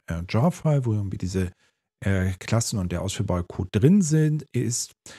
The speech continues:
Und das kann ich dann eben genau so nutzen, um mein System grob granular zu strukturieren. Technische Bibliotheken wie Spring J D B C sind eigentlich das Typische.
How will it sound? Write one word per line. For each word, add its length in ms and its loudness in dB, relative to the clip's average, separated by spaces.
Und 100 2
das 140 0
kann 240 4
ich 160 0
dann 220 2
eben 460 0
genau 480 -2
so 280 2
nutzen, 420 0
um 160 -2
mein 220 0
System 380 -6
grob 240 -2
granular 420 -4
zu 160 -8
strukturieren. 800 -6
Technische 420 6
Bibliotheken 540 4
wie 80 2
Spring 300 2
J 180 4
D 40 2
B 120 2
C 180 2
sind 200 0
eigentlich 240 0
das 200 0
Typische. 580 2